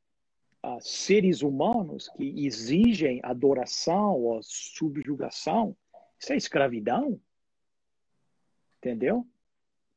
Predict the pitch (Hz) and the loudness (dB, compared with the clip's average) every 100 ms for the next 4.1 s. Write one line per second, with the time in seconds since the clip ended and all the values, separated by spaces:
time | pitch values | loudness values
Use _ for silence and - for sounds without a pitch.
0 | _ _ _ _ 143 143 165 151 147 - | _ _ _ _ -6 -2 4 6 4 4
1 | 143 156 254 330 - 226 202 160 135 131 | 4 8 8 6 6 4 6 4 4 4
2 | 123 - 131 131 - - - - 156 170 | 0 -2 -4 -4 -10 -20 -8 -2 2 2
3 | 151 131 131 131 - - 131 127 123 123 | 2 0 0 0 -4 -10 -6 -2 -2 -2